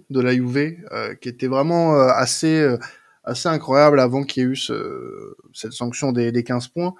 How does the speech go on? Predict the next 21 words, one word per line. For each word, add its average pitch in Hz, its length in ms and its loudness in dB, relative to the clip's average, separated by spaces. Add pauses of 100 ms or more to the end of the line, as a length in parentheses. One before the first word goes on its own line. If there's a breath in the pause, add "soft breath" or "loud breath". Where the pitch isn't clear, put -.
(480 loud breath)
euh, 117 180 0
parce 113 160 -10
qu'il 123 140 -2
y - 20 2
a - 20 2
eu 127 60 0
quelques 127 240 -2
résultats 123 480 0
ensuite 127 260 -6
qui - 80 -12
ont 120 60 -2
été 113 160 -6
un 117 80 -4
peu 127 400 0
défavorables 127 680 2
à, 117 160 -2
à, - 440 -14
à 107 60 -10
l'équipe 117 260 -12
de 123 80 -12
Turin. 170 320 -4